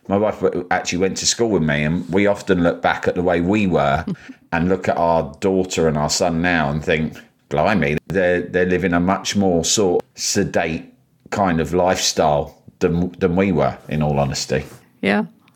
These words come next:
Speaker 2: No, I know what you mean. I read a stat the other day saying that, uh, something like twenty-five percent of young British people don't drink. And I thought, "Wow, that's quite
Speaker 1: Mm.
Speaker 2: something."
Speaker 1: I think that they've got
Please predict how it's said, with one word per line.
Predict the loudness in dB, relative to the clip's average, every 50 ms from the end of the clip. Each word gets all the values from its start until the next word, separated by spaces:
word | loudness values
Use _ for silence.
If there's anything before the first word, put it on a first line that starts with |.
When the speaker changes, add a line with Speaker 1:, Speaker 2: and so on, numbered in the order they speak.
| _ -4
Speaker 2:
No, | -4 -2 -2 -4 -4
I | -2 -2 -2
know | 0 -2 -2
what | -2 -2
you | -2 -2
mean. | 0 0 0 0
I | 0 0 0 0 0
read | 0 -2 0 0
a | -2
stat | -4 -2 -2 -2 -2 -2 -2 0
the | 0 0
other | 2 0 -2 -2
day | 0 0 2 2 0
saying | -2 0 2 2 4 2 2 2 2 2
that, | 2 0 0 -2 -6 _ -8 -4 -2
uh, | 0 0 0 0 -2
something | -2 0 0 2 2 2 2
like | 2 2 0 -2 -4
twenty-five | -2 0 0 0 0 -2 -4 -6 -2 0 2 2 2 0 -2
percent | -6 -6 -2 0 2 2 2 0
of | 0 0 -2 -2 -2 -2
young | 0 0 2 2 2 0 0 -2 -2 -4 -6 -8 _
British | -2 -2 0 0 0 0 0 -2 -2 -4 -6 -6 -8 -12 -20 _ _ -4
people | -2 0 0 0 2 2 2 2
don't | 2 2 2 2 2 0 -2 -2
drink. | -2 0 2 2 2 2 0 -2 -6 -12 -8 -4 -2
And | 0
I | 0 0
thought, | 0 0 0 0 0 -2 -6 -10 _ -2
"Wow, | 0 2 2 2 2 0 0 0 0
that's | -2 -4 -6 -10
quite | -4 -2 -2 -2 0 0
Speaker 1:
Mm. | 0 0
Speaker 2:
something." | 2 0 -2 -2 -4 -4 -4 -4 -8 _ _ _ _ _ _ _ _ _ _ _ _
Speaker 1:
I | 0 0 2 0
think | 0 0 -2 -2 -2 -4
that | -4 0
they've | 0 0 0 0 0
got | 0 0 2 0 -2